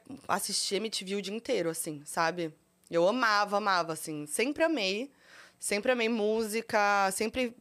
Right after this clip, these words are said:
quis saber tudo que tá acontecendo e queria ir além e saber, ir atrás e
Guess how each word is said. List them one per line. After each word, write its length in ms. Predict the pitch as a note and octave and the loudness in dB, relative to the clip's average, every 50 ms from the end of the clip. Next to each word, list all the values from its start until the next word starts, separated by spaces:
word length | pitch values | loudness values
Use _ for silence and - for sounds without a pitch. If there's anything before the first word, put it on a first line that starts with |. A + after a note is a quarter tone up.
| _ - | _ -4
quis 160 | - A#3 A3+ | -4 -2 0
saber 280 | - A#3+ G#3+ G3+ G3+ G3+ | 2 2 2 2 2 0
tudo 140 | - A3+ A3 | 0 -2 -6
que 40 | - | -2
tá 80 | B3 B3 | -4 -4
acontecendo 800 | A3+ G#3+ - G#3+ G#3 - - G#3+ F#3+ G3 G3+ G3+ G#3 G#3 G3 G3+ | -4 -2 -4 -4 -4 -2 -2 0 0 0 0 -2 -4 -2 -4 -4
e 60 | G3+ | -4
queria 320 | - G#3+ G3+ G3 G3 G3 | -4 -4 0 2 2 2
ir 80 | G3+ G3+ | 4 2
além 520 | G3 G3 G3 G3 F#3+ F#3+ G3 G#3 G#3 G3 | 2 0 0 0 -2 -2 -2 -2 -4 -4
e 120 | F#3 F#3+ F3+ | -4 -6 -6
saber, 480 | - - F#3+ F3+ E3 F#3 F3+ G3 G3+ | -2 -2 -2 0 2 0 2 2 2
ir 80 | G3 F3+ | 0 0
atrás 580 | F3+ F3+ - - F3+ F3 F#3 G3 F#3+ F#3+ E3+ | -2 -2 -2 0 2 2 4 2 2 0 -2
e 100 | E3+ F3+ | -6 -8